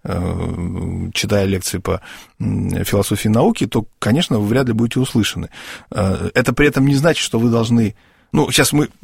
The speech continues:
условно говорим, да, переходить на, там, э, на нецензурную брань все непременно, но просто нужно говорить,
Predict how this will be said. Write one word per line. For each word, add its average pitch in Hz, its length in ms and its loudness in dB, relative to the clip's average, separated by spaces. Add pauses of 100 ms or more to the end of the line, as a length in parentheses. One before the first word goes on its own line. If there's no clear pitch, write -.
(120)
условно 120 460 4
говорим, 92 400 0
да, 117 320 2
переходить 104 560 0
на, 92 160 -2
там, 90 300 -4 (260)
э, 90 280 -2
на 92 520 -4
нецензурную 110 720 2
брань 190 280 0
все - 140 -4
непременно, 113 520 2
но 98 100 -2
просто 170 280 -2
нужно 135 260 0
говорить, 113 400 0